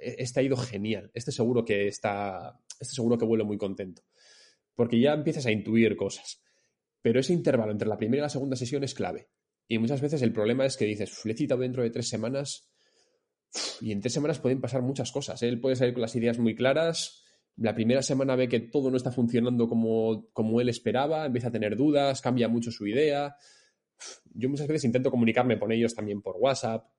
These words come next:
por correo, pero no es, no es lo mismo, no es lo mismo. Y, y ya te digo, es, e-, e-, eso es crítico. Yo me baso principalmente en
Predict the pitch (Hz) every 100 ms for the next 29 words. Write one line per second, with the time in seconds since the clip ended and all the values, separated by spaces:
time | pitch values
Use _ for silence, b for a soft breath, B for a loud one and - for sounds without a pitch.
0 | - 110 113 101 139 131 117 - _ _
1 | _ _ _ _ _ - - 110 107 131
2 | 127 - - 113 117 127 120 107 110 -
3 | - _ - 113 113 107 101 - - B
4 | B B B B _ _ _ 123 113 107
5 | 104 98 98 95 - 107 117 110 104 107
6 | - - - _ - _ _ - - -
7 | - 160 147 139 175 170 - 120 117 95
8 | - - _ - 113 156 - 123 120 117
9 | 104 123 156 156 143 135 120 117 131 160
10 | 160 - 107 104 101 -